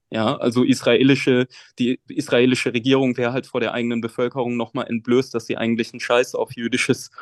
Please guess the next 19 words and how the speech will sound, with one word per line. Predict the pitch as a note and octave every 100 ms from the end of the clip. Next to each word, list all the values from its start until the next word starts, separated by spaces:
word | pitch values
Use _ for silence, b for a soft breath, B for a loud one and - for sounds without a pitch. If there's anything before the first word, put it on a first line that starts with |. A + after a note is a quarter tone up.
| B
oder | - A#2 B2
israelisches | B2+ B2+ A#2 A#2+ - B2+
Leben | B2 C3 C3
gibt. | C3+ - _
Erleben | A#2+ A#2+ C3+ C#3+
wir |
ja | C#3 C#3+
auch | C3+
gerade | - C3 C#3+ D#3
so, | D3+ D#3+ D3+
wie | A#2+
sie | B2+
mit | B2 B2+
den, | B2 B2
äh, | C3 A#2+
Geiseln | A2+ A#2+ B2 A#2
umgeht | B2 D3 E3 D#3
und | - C3+
Co. | D#3 E3